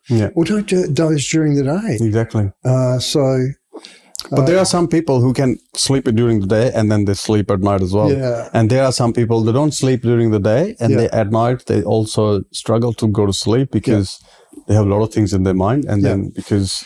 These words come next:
Speaker 1: as you age, as you go older, your stress levels goes up as well.
Speaker 2: Yeah. Look, I, I, I have to say it's not something we,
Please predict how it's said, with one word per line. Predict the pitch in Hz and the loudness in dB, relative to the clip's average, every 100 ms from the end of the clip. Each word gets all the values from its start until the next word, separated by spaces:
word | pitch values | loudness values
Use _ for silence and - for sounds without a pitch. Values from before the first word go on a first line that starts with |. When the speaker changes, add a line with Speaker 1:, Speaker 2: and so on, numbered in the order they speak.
| - | -4
Speaker 1:
as | 107 104 113 | 0 0 0
you | 107 - | -2 0
age, | 101 101 101 113 - | 0 2 0 -2 -4
as | 98 98 95 | -2 -2 0
you | 98 101 | 0 2
go | 92 95 | 2 0
older, | 90 98 95 95 92 | 2 0 0 -2 -2
your | 92 92 | -2 -4
stress | 90 - 101 - | -4 -2 -2 0
levels | 98 92 87 | 0 0 -2
goes | - 95 92 | -2 0 0
up | - | -2
as | 87 | -4
well. | 90 90 - 135 | 0 -2 -2 -2
Speaker 2:
Yeah. | 135 117 - _ - - - - | 0 -2 -8 _ -16 -12 -12 -4
Look, | 175 - 143 | -2 0 0
I, | 139 139 143 - - 175 - | 0 0 0 -4 -10 -6 -4
I, | 147 - | -4 -4
I | |
have | - 208 | -4 -2
to | 139 | -2
say | - 131 | -2 -2
it's | 120 - | -2 -4
not | 156 117 | -4 -6
something | - 143 123 - 123 | -4 -4 -4 0 0
we, | 131 | 2